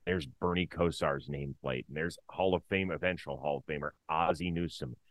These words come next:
and there's Clay Matthews. And I'm walking in there, I was like, literally, like, my mouth fell. I was like, "Oh my God, this is my favorite team, and I get to work here?" And it,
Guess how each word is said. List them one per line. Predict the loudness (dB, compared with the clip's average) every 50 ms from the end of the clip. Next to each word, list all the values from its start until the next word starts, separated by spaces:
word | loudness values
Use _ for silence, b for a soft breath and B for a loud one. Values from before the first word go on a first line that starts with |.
| -8 _
and | 2 4
there's | 4 4 4 2
Clay | -2 0 4 4 6 6
Matthews. | 6 6 6 6 6 4 2 -4 -4 2
And | 6 6
I'm | 6 8 8
walking | 8 8 8 6 4 2
in | 2 2
there, | 2 2 2
I |
was | 0 0
like, | -4 -8 -8 -10 _ _ _ _ _ _ _ _ _ _ _ _ _ _ _ _ _ _ _ 0
literally, | 4 10 10 12 12 12 12 12
like, | 10 8 6
my | 8 8 6 6
mouth | 6 10 10 12 12 10 8 2 -4 -10 -6
fell. | -4 -2 0 0 -2 -2 0 2
I | 2 2 4 2
was | 2 2 4
like, | 4 4 4
"Oh | 2 0
my | 0 0 -2 0 2
God, | 4 6 6 6 6
this | 4 0
is | 4
my | 6 6 6 6 4 4
favorite | 4 4 6 6 6 4 4
team, | 2 2 2 6 8
and | 8 8
I | 8
get | 8 4 6
to | 6 4 4
work | 4 4 6 6 6 6 6 2 0
here?" | 0 2 2 4 4
And | 4 4
it, | 2 2